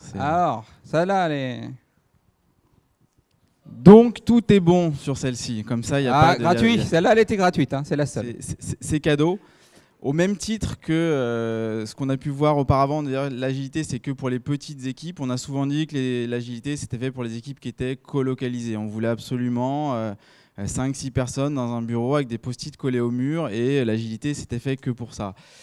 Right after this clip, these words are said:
Speaker 1: Et ben, encore une fois, c'est pas vrai. Vous pouvez faire de l'agilité dans tous les contextes, que vous ayez des équipes qui soient distantes. Alors peut-être que ça sous-entendra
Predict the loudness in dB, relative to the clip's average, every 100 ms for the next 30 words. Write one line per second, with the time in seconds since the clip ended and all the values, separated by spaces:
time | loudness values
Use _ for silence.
0 | -20 -14 -6 -4 -2 -2 0 -2 -2 -4
1 | -4 -4 -8 -6 -6 0 0 2 0 2
2 | 0 0 -2 -8 -4 -4 -2 -2 -4 -6
3 | -16 _ _ -6 -2 0 0 -2 -2 -8
4 | -6 -8 -10 -20 -16 -12 -8 -6 -4 -4
5 | -4 -6 -8 -12 -14 -14 -10 -10 -4 -2
6 | 0 -2 -6 -20 -16 -8 -4 -2 -2 -4
7 | -14 -12 -6 -4 -4 -4 -10 -10 -8 -6
8 | -6 -6 -4 0 0 -2